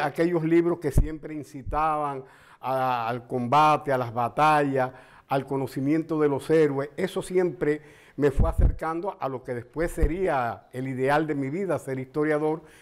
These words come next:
pero comencé realmente acercándome a la historia a través de la literatura.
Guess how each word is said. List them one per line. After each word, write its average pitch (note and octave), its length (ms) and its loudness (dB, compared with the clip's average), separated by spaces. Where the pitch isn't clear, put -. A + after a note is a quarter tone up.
pero D#3+ 200 2
comencé D#3 500 2
realmente F3+ 500 -8
acercándome E3 760 -8
a D3+ 60 -6
la D3 60 -8
historia F#3+ 540 -4
a C#3 140 2
través C#3+ 340 2
de E3+ 120 4
la D#3 120 4
literatura. A#2 680 -2